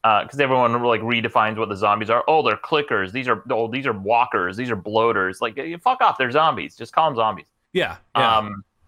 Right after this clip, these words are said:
Speaker 1: anyway, back to Mortal Kombat. <laughs>
Speaker 2: <laughs>
Speaker 1: Uh,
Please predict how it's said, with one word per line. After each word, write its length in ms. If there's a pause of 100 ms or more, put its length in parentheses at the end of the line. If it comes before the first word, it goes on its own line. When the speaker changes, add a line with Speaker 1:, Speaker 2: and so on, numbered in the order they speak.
(600)
Speaker 1:
anyway, 180
back 200
to 60
Mortal 220
Kombat. 1500
<laughs> 60
Speaker 2:
<laughs> 120
Speaker 1:
Uh, 260